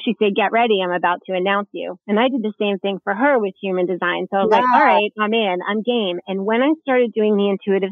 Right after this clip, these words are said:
Speaker 1: sessions, I automatically looked at people's astrogeography because I wanna know,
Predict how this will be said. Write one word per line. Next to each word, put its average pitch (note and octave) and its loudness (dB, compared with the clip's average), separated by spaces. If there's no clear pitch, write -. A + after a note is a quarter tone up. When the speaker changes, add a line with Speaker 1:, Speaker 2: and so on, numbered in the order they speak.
Speaker 1:
sessions, G#3+ -2
I A#3+ 2
automatically C4 2
looked G#3 -2
at G3+ -4
people's G3+ -4
astrogeography F3+ -2
because F#3 0
I A3+ 2
wanna C#4+ 2
know, G3+ 2